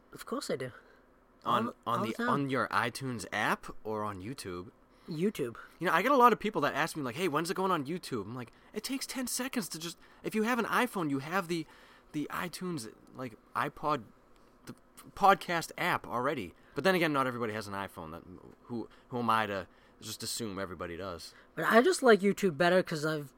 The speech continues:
Speaker 1: know how to use it. You know what I mean? Like,
Speaker 2: Yeah.
Speaker 1: I'm sure if I used iTunes and got used to it, then I'd probably love it. But
Speaker 2: Right, no, YouTube's good because it has all the links, and I have, like,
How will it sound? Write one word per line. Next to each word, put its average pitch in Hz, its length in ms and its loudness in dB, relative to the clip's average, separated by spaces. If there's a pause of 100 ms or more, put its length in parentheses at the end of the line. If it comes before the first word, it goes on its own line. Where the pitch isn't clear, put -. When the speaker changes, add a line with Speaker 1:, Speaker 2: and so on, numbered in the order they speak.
(240)
Speaker 1:
know 175 260 6
how 185 100 8
to 165 80 2
use 156 240 2
it. - 180 -8
You 170 60 -4
know 175 80 4
what 170 80 4
I 165 40 0
mean? 175 360 0
Like, 151 100 2
Speaker 2:
Yeah. 117 180 0 (480)
Speaker 1:
I'm 185 100 2
sure 240 140 12
if - 80 10
I 233 60 10
used 190 320 6
iTunes 214 480 6
and 175 140 2
got 165 180 2
used 170 200 -2
to 208 100 8
it, 202 140 4
then 139 240 -4 (300)
I'd 135 140 -6 (140)
probably 165 220 2
love 156 180 0
it. 196 100 -2 (100)
But 165 120 0
Speaker 2:
Right, 180 120 2
no, 190 120 4
YouTube's 185 500 0
good 160 240 4
because 131 260 -2
it 131 80 -2
has 131 220 0
all 123 140 2
the 110 100 -4
links, 107 400 -6
and 104 300 -8
I 113 100 0
have, 123 240 -4
like, 113 200 0